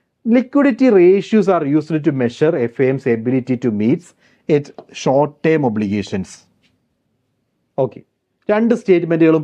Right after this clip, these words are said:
പറഞ്ഞിരിക്കുന്ന കാര്യത്തിൽ തെറ്റൊന്നുമില്ലാന്ന് മനസ്സിലായല്ലോ. അതായത് ഹയർ ലിക്വിഡിറ്റി ഉണ്ടെങ്കിൽ ഫിനാൻഷ്യൽ സ്ട്രെങ്ത് ആണ്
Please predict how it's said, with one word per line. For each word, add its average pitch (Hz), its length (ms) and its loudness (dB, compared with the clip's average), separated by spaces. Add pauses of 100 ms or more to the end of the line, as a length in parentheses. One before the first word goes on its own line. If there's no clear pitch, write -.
പറഞ്ഞിരിക്കുന്ന 170 600 0
കാര്യത്തിൽ 190 360 0
തെറ്റൊന്നുമില്ലാന്ന് 170 500 0
മനസ്സിലായല്ലോ. 135 480 -2 (320)
അതായത് 151 300 0
ഹയർ 170 400 2
ലിക്വിഡിറ്റി 160 480 0
ഉണ്ടെങ്കിൽ 117 420 0 (520)
ഫിനാൻഷ്യൽ 180 500 0
സ്ട്രെങ്ത് 160 540 -2
ആണ് 147 100 -4